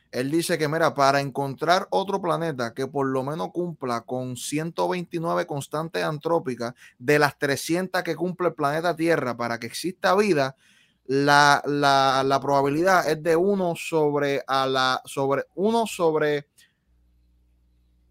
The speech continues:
uno sobre a la ciento cuarenta y ocho, creo que es.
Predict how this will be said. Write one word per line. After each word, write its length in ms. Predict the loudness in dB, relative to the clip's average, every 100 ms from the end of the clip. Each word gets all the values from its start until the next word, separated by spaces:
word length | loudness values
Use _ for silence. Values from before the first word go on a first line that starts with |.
| _ _
uno 280 | -2 0 0
sobre 300 | 2 2 4
a 60 | 4
la 140 | 2
ciento 440 | 0 -4 -4 -2 0
cuarenta 340 | 2 2 0
y 40 | 0
ocho, 220 | 0 -2
creo 160 | -4
que 80 | -6
es. 120 | -10